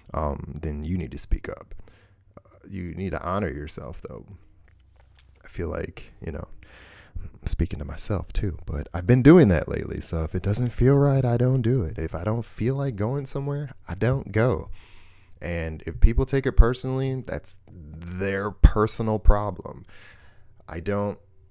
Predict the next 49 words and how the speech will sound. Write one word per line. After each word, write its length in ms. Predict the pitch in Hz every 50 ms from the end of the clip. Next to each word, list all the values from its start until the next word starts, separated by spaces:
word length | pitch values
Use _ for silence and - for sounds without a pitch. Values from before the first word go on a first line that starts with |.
| - - - - - - -
I 60 | 117
don't 160 | 123 135 135
avoid 440 | 117 87 78 - 92 98 101 98 87
people 300 | - 104 98 - - 92
'cause 180 | - - 95 92
I 100 | 87 78
hate 300 | 78 85 92 98 - -
them. 220 | 98 95 98 98
I 80 | 90 87
avoid 320 | 80 76 87 90 98 101
people 260 | - - 113 110 104
because 340 | - - 104 - - 95 - - -
I 140 | - - -
don't 340 | 113 - - 120 - - -
want 200 | 104 107 110 -
to 160 | - 117 117
be 160 | 113 117 120
around 340 | 120 117 120 120 120 120 -
people. 460 | - - 139 127 - 82 78 - - - - -
It's 180 | - 78 - -
not 260 | 78 82 80 80 87
anything 360 | 98 101 98 - - 107 110
specific. 840 | - - - - - - - - - 82 - - - - - - - - - - - - - - - -
It's 220 | - - - -
usually 440 | - 82 101 110 107 117 123 123 123
everyone. 560 | 131 127 101 92 82 78 78 - - - - - - - - - - - - - - - - - -
I 80 | - 80
usually 360 | 85 92 107 120 120 127 123
don't 220 | 123 123 120 107 92
blow 240 | 80 85 90 95
people 360 | 92 - - 101 - 87 87 82
off 180 | 82 80 80
for 180 | - - - -
other 220 | 76 69 65 67
people, 460 | - - - - - - - - - - - - - - - - - - - - - -
right? 280 | - - - - -
Like, 160 | - - 82 -
that's, 320 | 80 82 80 - - -
that's 320 | - - - 90 - - -
something 280 | - 92 80 - -
I 100 | 71 67
won't 320 | 71 73 71 67 64 - -
do. 320 | - - - - - - -
If 140 | - 80
I 80 | 82 87
have 160 | 104 104 104 -
plans 280 | - 110 104 98 90
with 120 | 92 85 -
someone 600 | - 95 90 85 78 80 80 80 80 80 80 85